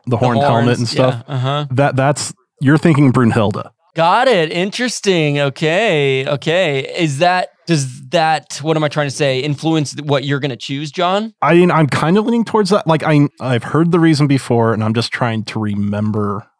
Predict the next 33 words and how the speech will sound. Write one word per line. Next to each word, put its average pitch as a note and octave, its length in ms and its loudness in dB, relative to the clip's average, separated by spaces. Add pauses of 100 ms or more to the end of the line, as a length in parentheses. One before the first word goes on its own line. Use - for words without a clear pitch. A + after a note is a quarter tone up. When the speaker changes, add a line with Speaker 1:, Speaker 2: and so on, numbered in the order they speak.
(120)
Speaker 1:
what G#2 260 -10
it E3+ 80 -14
is. F2 380 -14 (260)
Speaker 2:
Yeah. A#2+ 460 0 (120)
Speaker 1:
And A2+ 300 -2 (140)
that C3 160 2
one C#3+ 260 2
is D3 380 0 (200)
leaning C#3+ 580 -4
towards F3+ 360 -6
that F3+ 200 2
one. F#3+ 460 0
Speaker 2:
And C#3 140 0
that D3+ 100 2
one, D#3+ 160 2
again, C#3+ 260 0
is C3 100 -2
from B2+ 440 -6
Wagner's C#3 540 0
Ring C#3 240 -4
Cycle, B2+ 440 -2
which - 320 -8 (360)
ends D3 320 -2
with C3+ 160 -4
a C#3+ 80 -4
twenty-plus F#3+ 880 -4
minute D3 380 -4
scene C3+ 440 -4
sung C3 300 -4
by C3+ 240 2
the B2+ 140 -6
Valkyrie C3+ 600 -2
Brunhilde, B2+ 880 -4